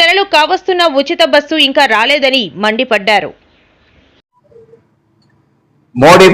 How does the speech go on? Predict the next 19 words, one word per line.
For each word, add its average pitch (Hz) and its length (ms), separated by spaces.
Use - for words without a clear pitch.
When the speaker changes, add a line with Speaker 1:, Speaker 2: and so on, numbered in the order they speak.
Speaker 2:
ప్రభుత్వం, 160 560
మోడీ 180 320
ప్రభుత్వం 185 500
ఎప్పుడైనా 170 880
పడిపోయే 151 460
అవకాశాలు 135 600
ఉంది. 113 160
హర్యానా 135 400
ఎన్నికల 131 340
తర్వాత 107 400
హర్యానాలో 185 640
ఓడిపోతున్నారు, 165 680
బంపర్గా 175 480
ఓడిపోతున్నారు. 113 720
మహారాష్ట్రలో 190 600
ఓడిపోతున్నాడు, 165 800
జమ్మూ 185 320
కాశ్మీర్లో 180 640
ఓడిపోతున్నాడు. 139 800